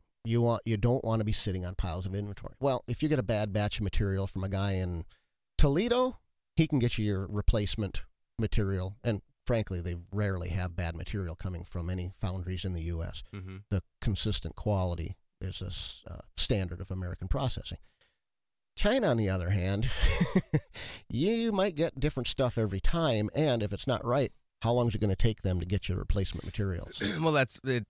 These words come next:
Speaker 2: and that, that's true, and I see that. I, a year and, well, right after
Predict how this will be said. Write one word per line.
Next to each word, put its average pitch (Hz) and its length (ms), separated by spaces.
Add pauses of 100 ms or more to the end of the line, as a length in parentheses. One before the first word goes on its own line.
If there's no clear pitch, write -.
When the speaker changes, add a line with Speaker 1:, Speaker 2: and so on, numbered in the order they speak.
Speaker 2:
and 123 260
that, 58 220 (220)
that's 123 280
true, 156 280
and 104 100
I 107 60
see 139 240
that. 110 160
I, 104 260 (160)
a 110 140
year 143 540
and, 113 640 (840)
well, 135 300 (680)
right 156 240
after 170 360